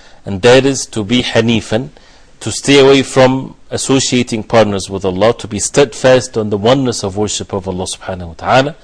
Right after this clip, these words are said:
that Allah subhanahu wa ta'ala, the Most High, He has no son, He has no, uh, uh, uh, wife, He has nothing of the resemblance of the human beings, nothing is the like of Him, and He's the All-Hearer, the All-Seer subhanahu wa ta'ala,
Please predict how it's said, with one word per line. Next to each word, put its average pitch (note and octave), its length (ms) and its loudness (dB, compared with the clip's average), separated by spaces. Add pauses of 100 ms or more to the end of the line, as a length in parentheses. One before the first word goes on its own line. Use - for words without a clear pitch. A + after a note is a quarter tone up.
(460)
that A2 160 0
Allah A2+ 220 4
subhanahu C3 480 2
wa A2 40 2
ta'ala, A2+ 340 2
the G2+ 140 -2
Most A2 380 -4
High, B2 400 0 (420)
He A2 200 -2
has G2+ 280 -2
no A2 140 0
son, A#2 420 0 (460)
He A#2 220 2
has G#2 260 0
no, A2 440 0
uh, A2+ 80 -10
uh, - 20 -6
uh, G2+ 1040 -10
wife, C3 640 0
He A2+ 120 -8
has A2 260 -4
nothing A#2+ 460 0
of G#2 220 -2
the A2+ 100 -2
resemblance B2 600 0
of G2 200 -6
the G#2 80 -4
human G2+ 320 -4
beings, C3+ 420 -4 (340)
nothing C#3+ 420 2
is B2 160 -2
the A#2+ 100 2
like A#2+ 260 0
of F#2+ 140 -6
Him, F2 180 -12 (400)
and F#2 80 -8
He's F#2+ 200 -6
the G2+ 80 0
All-Hearer, G#2+ 540 2
the G#2+ 120 -2
All-Seer A#2+ 480 0
subhanahu G2+ 520 -4
wa F2+ 60 -12
ta'ala, C3 420 0